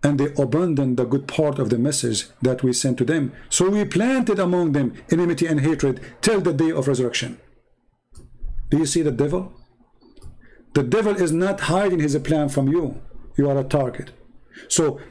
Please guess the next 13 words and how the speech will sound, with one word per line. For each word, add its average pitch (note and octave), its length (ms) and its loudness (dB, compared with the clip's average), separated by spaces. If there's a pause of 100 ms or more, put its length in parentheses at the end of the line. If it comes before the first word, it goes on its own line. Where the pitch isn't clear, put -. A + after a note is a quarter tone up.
if F3+ 160 2
you F#3 140 2
are A3 120 2
a G#3 60 0
person E3+ 580 0 (440)
who F3+ 240 4
speak G#3 380 0
bad C#3+ 360 0 (220)
about C#3 340 2
Catholic, D3 580 0
Protestant, C#3 640 0
Orthodox, C3+ 460 0
repent. C3+ 540 0